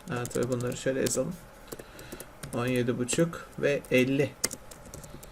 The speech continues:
liğinde bir tube ile başladık. Geldim. Obje Matable Poly'e çevirdim. T Z yaptım. Top ekrandan baktım.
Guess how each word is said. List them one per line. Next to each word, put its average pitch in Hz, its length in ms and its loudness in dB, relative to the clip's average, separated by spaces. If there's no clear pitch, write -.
liğinde 127 420 2
bir 127 140 6
tube 143 560 4
ile 131 240 8
başladık. - 540 2
Geldim. 156 540 10
Obje 127 320 8
Matable 117 580 4
Poly'e 117 340 6
çevirdim. 160 500 8
T 208 240 12
Z 160 100 8
yaptım. 117 600 10
Top 151 220 4
ekrandan 160 600 8
baktım. 165 460 4